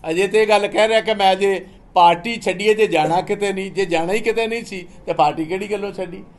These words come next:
ਪਾਰਟੀ ਦਾ ਕਸੂਰ ਦੱਸੋ ਕੀ ਹੈ ਜੀ? ਤੋ ਆ ਬਾਕੀਆਂ ਦਾ ਵੀ ਤੁਸੀਂ ਨਾਂ ਲਿਆ, ਤੁਸੀਂ ਕੈਪਟਨ ਦੀ ਗੱਲ ਕਰੀ ਜਾਂਦੇ ਹੋ, ਜਿਹਨੂੰ ਦਸ, ਦਸ ਸਾਲ ਲਗਾਤਾਰ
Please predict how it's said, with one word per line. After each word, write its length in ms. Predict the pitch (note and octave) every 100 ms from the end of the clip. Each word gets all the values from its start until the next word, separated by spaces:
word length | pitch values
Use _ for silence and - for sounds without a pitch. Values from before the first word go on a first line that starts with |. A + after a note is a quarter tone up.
| - -
ਪਾਰਟੀ 280 | D#3 F3
ਦਾ 120 | G3+ A3
ਕਸੂਰ 380 | G#3 G3 G3+
ਦੱਸੋ 280 | G3+ A3+ A3+
ਕੀ 260 | A3 A3+ A#3
ਹੈ 40 |
ਜੀ? 160 | A3 - - - - - - - - - -
ਤੋ 120 | G#3
ਆ 100 | A3
ਬਾਕੀਆਂ 460 | G3+ E3 D#3+ F3+ G#3+
ਦਾ 140 | G#3+
ਵੀ 120 | A3+ A3+
ਤੁਸੀਂ 260 | A3 G#3+
ਨਾਂ 220 | G3 F3+
ਲਿਆ, 180 | F#3 G#3
ਤੁਸੀਂ 180 | G#3+ G#3+
ਕੈਪਟਨ 340 | F3+ E3 F#3
ਦੀ 140 | F#3 G3+
ਗੱਲ 160 | G3+
ਕਰੀ 220 | G3 G#3 G3
ਜਾਂਦੇ 260 | G3+ G#3
ਹੋ, 60 | A3
ਜਿਹਨੂੰ 280 | A3 B3 D3+
ਦਸ, 360 | E3+ F3 - F3+ - - - -
ਦਸ 260 | B3 C4
ਸਾਲ 240 | A#3 G#3 G#3+
ਲਗਾਤਾਰ 480 | E3+ D#3 D#3 B2+